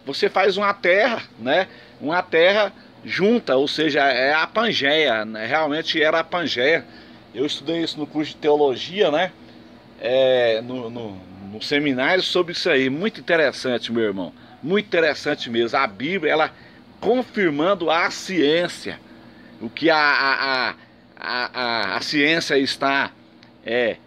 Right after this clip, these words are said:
descobrindo aí, o que esse cientista aí, esse rapaz aí descobriu aí, é o que tá realmente escrito nas escrituras.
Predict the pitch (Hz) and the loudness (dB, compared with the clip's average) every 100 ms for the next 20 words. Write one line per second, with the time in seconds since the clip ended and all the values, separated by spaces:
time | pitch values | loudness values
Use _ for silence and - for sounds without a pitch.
0 | - - 127 190 - 180 131 165 160 127 | -20 -18 -4 -2 -2 -4 0 0 2 2
1 | 156 180 - 160 160 139 - 156 135 - | 4 2 2 0 0 -2 -2 -2 -2 -2
2 | 147 - 131 147 131 131 127 123 123 113 | -4 0 -2 0 -2 -2 0 -2 0 -4
3 | - - 113 120 147 190 185 185 190 190 | -6 -10 -4 0 2 4 2 0 -4 0
4 | 190 190 190 180 190 185 - 165 - 170 | 2 0 0 -2 -4 -8 -10 -10 -4 -4
5 | 165 - 156 - 120 123 | -4 -6 -8 -4 -4 -4